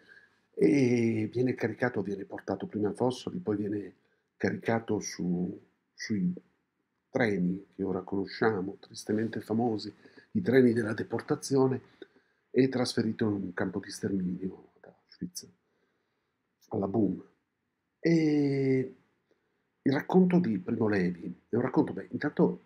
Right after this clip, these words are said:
il racconto, c'è proprio la storia editoriale di questo,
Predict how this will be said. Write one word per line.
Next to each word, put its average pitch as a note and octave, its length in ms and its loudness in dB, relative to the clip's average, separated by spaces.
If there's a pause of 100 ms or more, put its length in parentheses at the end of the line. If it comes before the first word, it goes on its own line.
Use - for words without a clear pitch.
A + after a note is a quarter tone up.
(160)
il A#2+ 100 -2
racconto, D3+ 540 4 (100)
c'è C3+ 100 -4
proprio B2+ 260 -2
la A#2 80 2
storia D3+ 420 2
editoriale G#2 680 0
di - 120 -12
questo, - 440 -6